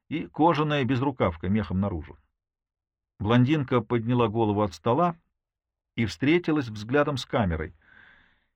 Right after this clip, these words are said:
Издав восхищённый возглас, она ткнула в объектив пальцем, удивительно точно, но при этом крайне неуверенно, словно выбирала между тремя разными картинами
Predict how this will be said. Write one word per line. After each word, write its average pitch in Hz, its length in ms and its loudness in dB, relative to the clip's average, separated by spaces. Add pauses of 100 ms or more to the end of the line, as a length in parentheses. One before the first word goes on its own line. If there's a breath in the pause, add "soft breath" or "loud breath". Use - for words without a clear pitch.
(140)
Издав 127 720 2
восхищённый 131 680 0
возглас, 156 640 0 (420)
она 160 380 4 (100)
ткнула 147 600 4
в 104 80 0
объектив 131 440 -4
пальцем, 151 600 0 (240)
удивительно 147 680 -2 (120)
точно, 226 460 -2
но 117 120 0
при 147 140 -2
этом 139 200 -2
крайне 127 360 2
неуверенно, 139 600 0 (440 soft breath)
словно 143 440 2
выбирала 147 460 4
между 123 380 2
тремя 139 320 0
разными 123 340 2
картинами 127 640 0